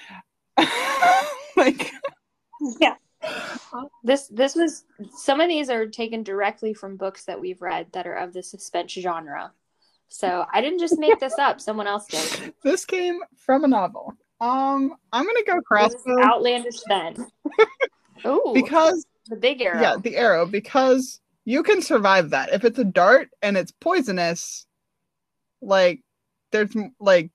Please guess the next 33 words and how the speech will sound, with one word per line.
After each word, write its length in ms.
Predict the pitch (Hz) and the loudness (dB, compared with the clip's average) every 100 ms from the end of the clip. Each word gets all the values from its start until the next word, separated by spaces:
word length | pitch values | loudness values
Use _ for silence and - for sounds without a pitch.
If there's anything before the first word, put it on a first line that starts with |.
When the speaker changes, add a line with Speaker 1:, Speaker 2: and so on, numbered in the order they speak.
| 254 | -8
Speaker 1:
not 280 | 190 226 | 0 2
only 300 | 277 254 226 | 4 2 4
are 120 | 196 180 | 4 2
you 160 | 170 | 0
getting 340 | 165 196 190 165 | -6 -6 -4 -4
shot 240 | - 180 | 0 0
with 100 | 170 | 0
a 60 | 160 | -2
dart, 320 | 170 185 147 - | 2 2 0 -4
but, 80 | 160 | -2
like, 220 | 165 175 | -2 -2
if 80 | 185 | -4
it 60 | |
has 140 | 202 185 | -6 -6
poison 420 | - 349 220 156 | -4 0 0 0
on 160 | 151 156 | -4 -6
it 180 | 156 - 160 | -8 -8 -8
and 160 | 147 | -6
you, 200 | 147 147 - _ _ _ _ _ | -4 -6 -10 _ _ _ _ _
like, 360 | 185 160 151 - _ _ _ _ _ | -2 -2 -4 -18 _ _ _ _ _
there's, 160 | 220 226 214 _ | -4 -4 -8 _
there's 160 | - 240 | 0 6
more 200 | 294 370 | 6 6
surety 360 | - 359 320 208 | 2 4 6 4
that 140 | 170 | 0
you're 80 | 175 | -2
gonna 180 | 180 160 | 0 4
die 220 | 180 175 | 4 4
from 160 | 170 | 2
the 80 | 147 | -4
poison 500 | 147 170 147 143 139 - _ _ | 4 4 4 -4 -6 -10 _ _
than, 180 | 170 170 | -2 2
like, 240 | 170 160 | 0 0